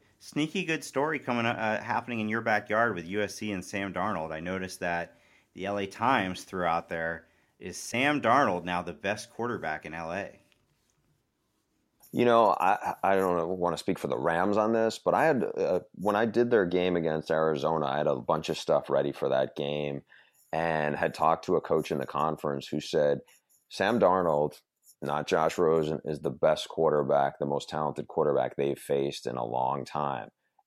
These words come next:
Speaker 2: And I've done a couple of other Pac-twelve games, and I've talked to coaches in that league. That is now come up from three different guys in that league that be, his arm is comparable to Rosen's,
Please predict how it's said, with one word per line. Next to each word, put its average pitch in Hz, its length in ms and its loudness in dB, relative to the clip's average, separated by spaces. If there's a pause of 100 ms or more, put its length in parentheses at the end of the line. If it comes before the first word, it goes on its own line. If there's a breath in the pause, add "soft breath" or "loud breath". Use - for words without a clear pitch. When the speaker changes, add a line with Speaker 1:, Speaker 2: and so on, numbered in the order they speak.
Speaker 2:
And 76 600 0 (120)
I've 82 240 2
done 104 220 4
a 87 80 0
couple 85 260 2
of 69 80 6
other 80 200 2
Pac-twelve 80 560 2
games, 71 240 -2
and 67 120 -4
I've 69 120 -4
talked 76 320 0
to 80 80 -2
coaches 76 400 -2
in 76 80 -2
that 67 200 -4
league. 78 320 2 (320 soft breath)
That 101 380 4
is 82 240 -4
now 85 220 2
come 87 180 -2
up 85 180 0
from 76 160 -4
three 87 360 0
different 80 400 0
guys 73 440 2
in 67 140 -4
that 52 220 -8
league 62 480 -6 (400)
that 71 380 2 (440)
be, 104 320 4
his 104 160 6
arm 117 480 4
is 90 240 2
comparable 110 720 4
to 113 140 0
Rosen's, 80 840 2